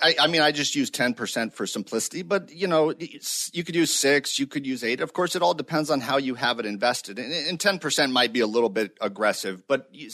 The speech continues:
you know, you drop it down to an eight percent growth rate. Uh, the earnings would be about eighty thousand dollars as opposed to a hundred and fifteen. So the point being is it's still rather significant sums of money.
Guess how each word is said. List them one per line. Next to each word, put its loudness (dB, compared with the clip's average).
you -6
know, 0
you 0
drop 2
it -4
down 0
to -4
an 0
eight 0
percent -4
growth -6
rate. -8
Uh, 4
the -2
earnings 0
would -4
be 2
about 4
eighty 0
thousand 0
dollars -6
as -2
opposed -8
to -6
a -6
hundred -4
and -6
fifteen. -4
So -4
the 0
point -2
being -2
is -4
it's -4
still 0
rather 0
significant -8
sums -8
of -18
money. -10